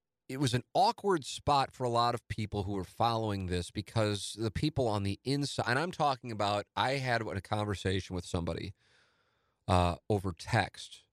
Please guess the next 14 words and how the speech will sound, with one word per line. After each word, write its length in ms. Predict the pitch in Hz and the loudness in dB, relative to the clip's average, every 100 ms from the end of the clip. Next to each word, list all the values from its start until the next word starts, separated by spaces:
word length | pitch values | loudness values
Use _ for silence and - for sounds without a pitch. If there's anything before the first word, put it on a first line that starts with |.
| _ _ _ _ _ _ _ _ - | _ _ _ _ _ _ _ _ 0
who 180 | 110 | 2
I 120 | 101 95 | 4 2
would 160 | 92 | 0
consider 360 | - 95 - 101 | -6 -4 0 0
to 60 | |
be 300 | 92 95 92 | 0 0 2
in 80 | 90 | 0
the 60 | 87 | 0
golf 380 | 92 92 87 - | 0 0 -2 -10
community. 480 | - 90 80 73 92 - _ _ _ _ _ - | -4 -2 -2 -4 -10 -12 _ _ _ _ _ 0
And 500 | 95 95 92 92 87 | 2 4 0 -6 -8
this 220 | 101 117 | -6 -6
person 440 | - 127 110 - 104 | -4 -4 -4 -6 -10
said, 460 | - 87 78 95 | -6 -6 -6 -8